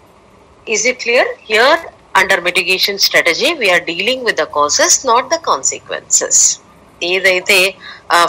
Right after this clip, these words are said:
ఫ్యాక్టర్ ఈ గ్లోబల్ వార్మింగ్ కి రెస్పాన్సిబుల్ అవుతుందో, దాంతో మనం డీల్ చేస్తున్నాము. There is one more, like, burning of fossil fuels ని తగ్గిస్తే అది మిటిగేషన్ స్ట్రాటజీ అవుతుంది. There is one more human induced climate change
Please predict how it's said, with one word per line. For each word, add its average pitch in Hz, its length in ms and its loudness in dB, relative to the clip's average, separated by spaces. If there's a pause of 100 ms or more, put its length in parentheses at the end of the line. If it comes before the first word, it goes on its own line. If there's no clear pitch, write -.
(140)
ఫ్యాక్టర్ 208 520 2 (320)
ఈ 190 40 0 (100)
గ్లోబల్ 180 360 0 (100)
వార్మింగ్ 196 280 0
కి 247 140 2
రెస్పాన్సిబుల్ 190 640 -2
అవుతుందో, 160 420 -2 (600)
దాంతో 214 360 2 (100)
మనం 214 260 2
డీల్ 170 180 0 (120)
చేస్తున్నాము. 123 680 -4 (400)
There 202 180 4
is - 60 -4 (140)
one 170 100 0 (100)
more, 214 180 2 (560)
like, 180 140 2 (100)
burning 233 300 4
of 220 140 -6
fossil 208 380 0
fuels 220 260 2 (120)
ని 175 40 2 (380)
తగ్గిస్తే 185 580 0 (560)
అది 185 220 2
మిటిగేషన్ 175 540 -2
స్ట్రాటజీ 131 760 -4
అవుతుంది. - 340 -6 (120)
There 190 160 2
is - 60 -4 (100)
one 202 160 -4
more 220 120 2 (140)
human 180 260 0
induced 170 360 -4 (120)
climate 147 300 -2 (100)
change 147 240 -2